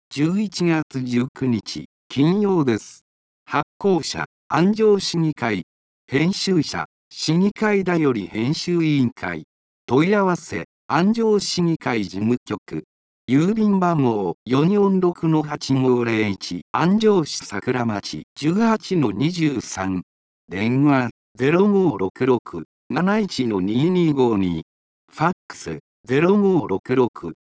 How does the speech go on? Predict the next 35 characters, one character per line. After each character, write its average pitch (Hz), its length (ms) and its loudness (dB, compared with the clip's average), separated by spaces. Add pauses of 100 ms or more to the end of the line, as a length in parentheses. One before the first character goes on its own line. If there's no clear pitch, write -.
(180)
七 156 320 0
七 147 420 0 (220)
八 - 360 -4
二 190 280 2
ゼ 98 180 -4
ロ 117 140 -2
ゼ 127 220 -2
ロ。 92 160 -4 (440)
E 160 240 -2
メ 202 120 2
ー 175 160 4
ル、 90 160 -6 (260)
議 170 160 0
事 127 180 -2
ア 110 60 -2
ッ - 20 -4 (160)
ト 196 120 -2
マ 175 180 2
ー 156 100 0
ク - 80 -18
シ - 140 -12
テ - 100 -8
ィ 80 220 -6 (240)
ド 101 160 -4
ッ - 20 -4 (220)
ト 127 260 2
安 147 340 0
城 165 340 2 (240)
ド 101 160 -4
ッ - 20 -4 (200)
ト、 131 220 0 (220)
エ 113 120 2
ル 170 200 2
ジ 180 80 -2
ー、 156 180 0